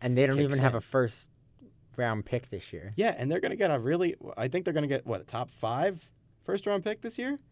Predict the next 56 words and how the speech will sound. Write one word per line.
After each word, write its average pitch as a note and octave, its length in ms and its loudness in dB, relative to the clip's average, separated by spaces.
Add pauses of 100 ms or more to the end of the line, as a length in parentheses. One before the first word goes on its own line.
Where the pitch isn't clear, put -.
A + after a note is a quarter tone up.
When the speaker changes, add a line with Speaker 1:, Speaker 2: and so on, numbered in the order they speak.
Speaker 1:
Yeah, E3+ 240 4
and B2+ 180 2
Speaker 2:
That's A2+ 140 -2
Colorado D#3 420 4
Speaker 1:
that's B2+ 120 6
Speaker 2:
property? C#3 180 6
Speaker 1:
Colorado's D3+ 720 8
now. C#3 400 0 (400)
Speaker 2:
Because C3 320 0
Duchesne, C#3 800 -2 (520)
and B2+ 360 -2
if B2+ 160 -6
you C3+ 120 2
lose D#3 220 2
Duchesne, C#3 500 0 (200)
you D#3 160 4
completely C3+ 680 0
lost G2+ 260 -2
that F#2+ 120 -6
trade. F2 380 -8 (420)
Speaker 1:
I B2 140 0
mean, A#2 180 0
I G#2+ 120 0
think A#2 140 -4
they A2 120 0
lost F#2+ 160 0
the F#2+ 80 -10
trade F#2+ 240 0
either F2 200 -2
way. F#2+ 440 -2
Speaker 2:
Well, D3+ 120 2
they C3+ 140 0
lost C3+ 400 2
it, - 140 -6
but B2 100 -8
then C3+ 160 -2
you B2 100 -2
don't B2 140 -2
even B2 140 -2
have C3+ 100 -4
the - 80 -8
player B2 320 -2
that G#2 100 -8
you G#2 120 -10
gave A#2+ 240 -4
up A#2 100 -10
those - 140 -18
perfectly A#2+ 340 -4
good G#2+ 160 -8
picks - 260 -10
Speaker 1:
Yeah, D3 120 0
Speaker 2:
for. A#2 180 -2
Speaker 1:
and C3+ 140 2
then B2+ 180 4
especially C3+ 720 2
if A#2+ 320 0